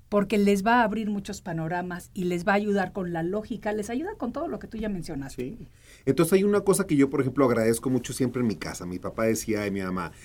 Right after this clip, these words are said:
Speaker 2: "Si quieres estudiar lo que tú quieras, te vamos a apoyar con el estudio en donde sea lo que tú quieras". Entonces, de repente, eh, al momento de tú decidir qué es lo que sí quieres estudiar, les decía, "Yo lo que necesito es,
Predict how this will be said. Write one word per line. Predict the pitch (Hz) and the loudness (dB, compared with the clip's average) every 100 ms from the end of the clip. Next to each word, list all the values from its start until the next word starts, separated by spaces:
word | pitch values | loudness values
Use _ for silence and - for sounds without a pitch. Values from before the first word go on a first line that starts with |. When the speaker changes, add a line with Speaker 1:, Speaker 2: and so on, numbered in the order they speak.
| - - | -20 -12
Speaker 2:
"Si | 113 | -4
quieres | - 160 160 | 4 4 4
estudiar | 151 127 135 | 2 4 6
lo | 151 | 4
que | 143 | 2
tú | - - | -4 0
quieras, | 143 143 | 2 2
te | 131 | 0
vamos | 110 131 117 | 2 2 0
a | |
apoyar | 92 101 110 123 | -2 0 0 0
con | 127 107 | -2 -2
el | 95 90 | -2 -4
estudio | - - 139 139 160 - | -6 0 2 2 0 0
en | 113 104 | -2 -2
donde | 101 95 95 | 0 -2 -4
sea | 92 127 135 | -2 -2 0
lo | 127 101 | 0 -2
que | - | -6
tú | - 117 - | -6 -6 -6
quieras". | 90 73 - - _ _ _ - | -8 -10 -12 -20 _ _ _ -2
Entonces, | 117 139 139 151 | 0 2 2 2
de | 147 | 0
repente, | 113 127 123 120 127 123 | 0 0 0 6 6 4
eh, | 107 | -2
al | 104 | -2
momento | 107 113 123 135 | 0 0 2 0
de | |
tú | 127 127 | 4 4
decidir | 120 110 107 98 | 4 0 -2 -4
qué | - 131 | 2 2
es | 165 | 4
lo | 165 | 2
que | - | -2
sí | - 135 | -4 -4
quieres | 151 147 131 | 0 0 0
estudiar, | - 113 104 85 80 - - - _ | -4 0 2 0 -2 -16 -20 -20 _
les | 117 117 | 4 6
decía, | 117 - 104 - | 6 4 0 0
"Yo | 107 127 | 2 2
lo | 165 | 4
que | 165 | 4
necesito | 135 123 120 - 147 - 107 - | 4 4 0 0 -4 -2 -2 2
es, | 117 131 135 | 6 6 4